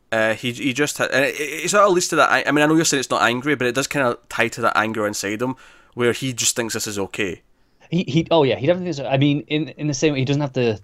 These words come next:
Speaker 2: the passion, the, you know, he doesn't care who this is.
Speaker 1: Yeah, it's
Speaker 2: It's just,
Speaker 1: not
Speaker 2: uh,
Speaker 1: emotional.
Speaker 2: this is just someone in the way,
Speaker 1: But,
Speaker 2: so I'm gonna
Speaker 1: but I
Speaker 2: hit
Speaker 1: think that's why, why it lends credence to the idea that he's got that anger in him at all times.
Speaker 2: Yeah.
Speaker 1: That's just base level.
Speaker 2: Yeah, yeah, yeah.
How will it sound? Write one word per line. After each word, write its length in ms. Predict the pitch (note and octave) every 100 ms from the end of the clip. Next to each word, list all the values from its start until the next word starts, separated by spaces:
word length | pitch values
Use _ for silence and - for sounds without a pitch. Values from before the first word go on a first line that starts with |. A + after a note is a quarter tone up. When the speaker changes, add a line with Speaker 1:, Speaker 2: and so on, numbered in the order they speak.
| -
Speaker 2:
the 80 | A2+
passion, 580 | - B2 - A2 G2+ G#2
the, 320 | A#2+ B2 A#2+
you 280 | B2 B2+ D3+
know, 80 | A#2
he 80 | C3
doesn't 240 | D#3+ D3+
care 560 | - B2+ B2+ A2+ G2 -
who 140 | B2+ A2
this 220 | G2 B2
is. 200 | G#2 F#2
Speaker 1:
Yeah, 100 | G#3+
it's 80 | C#3+
Speaker 2:
It's 80 |
just, 160 | - E3+
Speaker 1:
not 80 | E3
Speaker 2:
uh, 40 |
Speaker 1:
emotional. 300 | D3 C#3+ E3+
Speaker 2:
this 80 | A#2
is 40 |
just 140 | D#3+ -
someone 240 | D#3+ C3+
in 100 | B2+
the 80 | G#2+
way, 340 | G#2+ G2+ F2 -
Speaker 1:
But, 100 | D#3
Speaker 2:
so 60 | A2+
I'm 60 |
gonna 120 | G#2 -
Speaker 1:
but 80 |
I 40 | D3
Speaker 2:
hit 80 | D#3
Speaker 1:
think 180 | E3+
that's 200 | E3+ D#3+
why, 140 | C#3+ C3+
why 200 | B2+ B2
it 180 | A#2+ G#2+
lends 220 | A#2 -
credence 240 | A#2+ A#2
to 60 | -
the 40 |
idea 220 | G#2+ G#2+ G#2+
that 80 |
he's 80 | A#2
got 120 | G#2
that 120 | G#2+ F#2+
anger 220 | G#2+ G#2
in 60 |
him 100 | G#2
at 40 | G2+
all 140 | G2
times. 320 | - B2 A2+
Speaker 2:
Yeah. 40 | A2+
Speaker 1:
That's 120 | A2+
just 180 | A2 -
base 240 | A#2+ B2+
level. 380 | A2 F#2 E2+ D#2 -
Speaker 2:
Yeah, 320 | A#2+ G#2 G2
yeah, 40 | F#2+
yeah. 120 | F2+